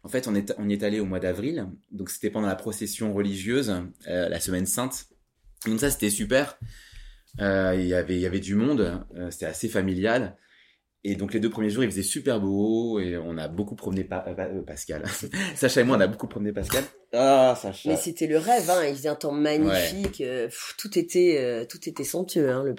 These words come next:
Speaker 2: les deux premiers jours, hein.
Speaker 1: Et puis, euh, en fait, euh, Sacha est tombé malade. On a cru que c'était parce qu'il avait eu un coup de chaud. Mais en fait, non, c'est un virus sûrement qu'il a attrapé à la crèche. Il a incubé pendant trois jours et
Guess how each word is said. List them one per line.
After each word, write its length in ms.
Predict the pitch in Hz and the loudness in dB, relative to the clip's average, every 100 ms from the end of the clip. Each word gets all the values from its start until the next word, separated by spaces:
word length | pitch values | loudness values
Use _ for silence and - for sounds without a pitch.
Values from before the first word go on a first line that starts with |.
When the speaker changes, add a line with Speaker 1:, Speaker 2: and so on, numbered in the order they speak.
| - | -2
Speaker 2:
les 140 | 135 | -2
deux 140 | 143 | -2
premiers 260 | 127 123 123 | -2 -2 -2
jours, 200 | 117 113 | -4 -8
hein. 100 | - _ _ _ _ _ | -12 _ _ _ _ _
Speaker 1:
Et 140 | 113 | 0
puis, 480 | 107 - 113 127 139 | 0 -2 0 4 6
euh, 480 | 127 110 107 104 104 | 8 8 6 6 4
en 80 | 104 | 2
fait, 300 | 104 143 - | 0 0 2
euh, 280 | 104 98 95 | 2 4 0
Sacha 720 | 92 - 110 - 143 143 123 | 0 4 4 6 6 6 6
est 100 | 95 | 4
tombé 160 | 104 113 | 2 2
malade. 300 | 110 110 139 | 4 4 4
On 60 | 110 | 4
a 100 | 95 | 0
cru 220 | 95 151 | 0 -4
que 60 | - | -6
c'était 260 | - 110 | -6 -4
parce 180 | 107 98 | -4 -4
qu'il 140 | - 98 | -4 -2
avait 120 | 95 | -2
eu 80 | 110 | -2
un 60 | |
coup 140 | 104 - | -4 -4
de 80 | |
chaud. 320 | - 117 131 135 _ - - - - | -2 -2 -2 -6 _ -16 -14 -14 -8
Mais 80 | 95 | -4
en 40 | |
fait, 220 | 95 110 | 0 0
non, 160 | 104 110 | 0 -2
c'est 140 | 104 | -2
un 100 | 95 | -4
virus 340 | 95 98 123 131 | -4 -6 -6 -8
sûrement 320 | - 104 113 | -6 -4 -4
qu'il 160 | 117 95 | -4 -4
a 80 | 87 | -2
attrapé 440 | 87 - 92 107 | -2 -4 -4 -2
à 80 | 98 | -2
la 120 | 85 | -2
crèche. 420 | 82 - 104 - | -4 -4 -2 -4
Il 160 | 76 78 | -6 -8
a 80 | 82 | -8
incubé 240 | 95 98 | -6 -4
pendant 220 | 101 87 | -4 -6
trois 180 | 82 85 | -8 -10
jours 300 | 85 113 120 | -6 -4 -2
et 260 | 90 82 | -4 -6